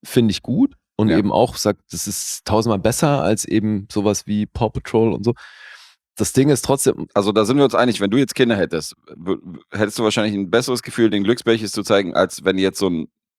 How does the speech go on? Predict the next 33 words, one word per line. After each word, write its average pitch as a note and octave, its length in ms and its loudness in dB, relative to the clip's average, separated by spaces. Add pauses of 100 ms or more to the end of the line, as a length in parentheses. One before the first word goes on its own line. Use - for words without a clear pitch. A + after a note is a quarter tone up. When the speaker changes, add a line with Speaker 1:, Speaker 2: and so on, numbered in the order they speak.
(560)
Speaker 2:
mit F#2 180 -2
drei F#2+ 160 2
Jahren G2+ 180 0
sich F#2+ 120 -2
so F#2+ 140 2
übelstes F#2+ 720 -2 (140)
Transformer-Geballer E2 920 0
angucken, C2 340 -8
Speaker 1:
Ja, G2+ 120 -2
Speaker 2:
oder? G2+ 120 2
Speaker 1:
natürlich, D#2 480 2
klar, C#3 280 -2 (120)
logisch. A#2 340 2
Speaker 2:
Okay, C#2+ 160 -4 (300)
gut. - 220 -10 (460)
Speaker 1:
Nee, C#3+ 180 4
nee, G#2 160 0
eben. G2 200 0
Also E2+ 220 -4
das F#2+ 180 -2
Speaker 2:
Das - 120 -6
Speaker 1:
geht A#2 160 4
Speaker 2:
sehen - 20 -6
wir - 100 -6
Speaker 1:
für - 60 0
Speaker 2:
nicht. - 100 -6
Speaker 1:
Kinder B2+ 300 2
inhaltlich B2 560 -2
auf - 160 -6
jeden G2 200 2
Fall D#2 240 -2
klar. C3 460 0
Und F#2 140 -4